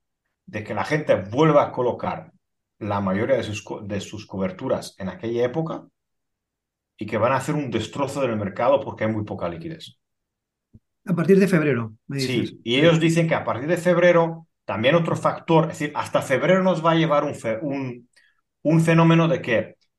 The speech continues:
Speaker 1: la inflación ya no es para tanto, veis que no está subiendo tan rápido, no se está viendo el deterioro del mercado laboral, que tú también estabas diciendo, y ellos dicen que después de Navidades, sacan los primeros datos, después de na-,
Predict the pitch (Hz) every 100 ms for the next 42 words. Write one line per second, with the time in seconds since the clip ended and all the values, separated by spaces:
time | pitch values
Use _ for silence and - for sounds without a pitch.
0 | _ - 123 127 127 120 - 160 160 -
1 | 113 147 156 - 139 120 110 202 214 202
2 | - 196 190 185 160 143 160 156 - 143
3 | 147 - 127 - 123 123 117 110 120 123
4 | 185 190 180 160 147 147 151 - _ _
5 | _ _ _ _ _ 123 143 180 175 180
6 | 160 - 156 135 160 175 156 131 117 110
7 | 123 110 156 156 113 110 104 117 123 127
8 | 139 170 165 120 104 107 113 117 135 127
9 | 131 143 175 165 175 170 - _ _ _
10 | - 120 165 160 180 170 165 135 113 -
11 | 107 120 - 175 180 170 160 170 175 175
12 | 180 - _ - - - - - 165 160
13 | 156 123 - 117 127 135 151 139 104 104
14 | - 127 127 135